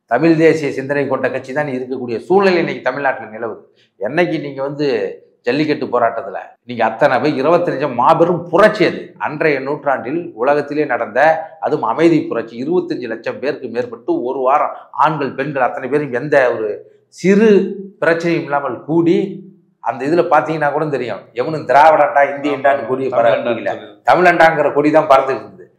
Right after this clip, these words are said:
Speaker 1: அன்னைக்கு இருந்தவங்க எல்லாமே நாம் தமிழர் பிள்ளைங்க. ஆனா அந்த விதையை ஊன்றியது நாம் தமிழர் சிந்தனை கொண்டவர்கள் தான். அன்னைக்கு இருந்த தே-, பா-, பாஜக வீட்டு பையனும் தான், திமுக காரன் வீட்டு பையனும் தான், அண்ணா திமுக காரன் வீட்டு பையனும் தான். இன்றைக்கு விழுந்த வாக்குகளில், புதுமுக வாக்குகளில்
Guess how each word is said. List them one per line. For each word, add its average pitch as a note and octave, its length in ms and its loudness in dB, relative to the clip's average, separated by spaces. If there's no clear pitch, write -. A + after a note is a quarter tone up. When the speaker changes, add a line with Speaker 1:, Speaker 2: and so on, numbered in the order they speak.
Speaker 1:
அன்னைக்கு E3 380 0
இருந்தவங்க F3+ 180 -2
எல்லாமே E3+ 280 2
நாம் E3 200 0
தமிழர் D#3+ 280 -4
பிள்ளைங்க. C#3+ 180 -6
ஆனா C#3 260 0
அந்த B2 240 0
விதையை G#3 280 6
ஊன்றியது F3+ 440 2
நாம் D#3 200 0
தமிழர் D3+ 260 -4
சிந்தனை C3+ 360 -10
கொண்டவர்கள் A#2+ 420 -6
தான். - 260 -14
அன்னைக்கு B2+ 320 -4
இருந்த C#3 180 0
தே-, B2+ 440 4
பா-, B2 340 6
பாஜக C3 420 2
வீட்டு B2+ 200 -4
பையனும் B2+ 380 -4
தான், C3+ 160 -2
திமுக C3 280 -2
காரன் C3 200 2
வீட்டு B2+ 200 -8
பையனும் B2+ 340 -8
தான், C3+ 220 -2
அண்ணா C#3 160 2
திமுக C3 120 -14
காரன் B2 260 -2
வீட்டு A#2 160 -12
பையனும் A#2+ 380 -12
தான். F#2+ 180 -12
இன்றைக்கு D3+ 600 0
விழுந்த E3 300 0
வாக்குகளில், C#3+ 640 0
புதுமுக D#3 300 -6
வாக்குகளில் B2+ 880 -4